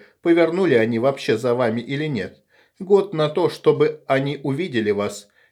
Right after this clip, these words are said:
и ещё год на то, чтобы вы увидели, как они поворачивают». Неполных два года, но близко к тому.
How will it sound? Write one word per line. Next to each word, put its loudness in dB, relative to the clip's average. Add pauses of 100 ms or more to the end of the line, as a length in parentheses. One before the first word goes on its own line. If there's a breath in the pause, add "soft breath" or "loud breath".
и -4
ещё -2
год -2
на 2
то, 2
чтобы 0
вы -2
увидели, -2
как -2
они 0
поворачивают». -2 (440)
Неполных -2
два 2
года, 0 (300 loud breath)
но -2
близко -2
к -16
тому. -8